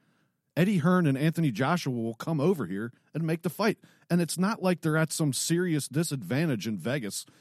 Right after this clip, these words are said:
if they go. Wilder's not established Vegas fighter. He doesn't have a huge fan base. The U K fans will fucking travel in hordes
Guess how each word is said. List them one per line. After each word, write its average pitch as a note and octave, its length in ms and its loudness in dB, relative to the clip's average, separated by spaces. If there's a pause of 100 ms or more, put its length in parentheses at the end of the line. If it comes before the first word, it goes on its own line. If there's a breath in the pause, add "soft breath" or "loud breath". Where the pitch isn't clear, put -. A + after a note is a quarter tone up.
(120)
if C#3 120 -2
they C3 160 2
go. B2 300 2
Wilder's C#3+ 420 0
not D3 160 0
established A2 640 -6 (300 soft breath)
Vegas A#2 400 -2
fighter. A#2 340 -6
He G#2+ 100 -4
doesn't D3+ 240 -2
have C#3+ 120 2
a A#2 60 -2
huge D3 440 -4
fan C3 300 -2
base. C#3+ 340 -2 (320 loud breath)
The A#2+ 80 0
U D#3+ 280 0
K E3 260 2
fans D3+ 440 0
will G#2+ 120 -4
fucking B2+ 400 -4
travel A#2+ 640 0
in A2 260 0
hordes A2+ 720 0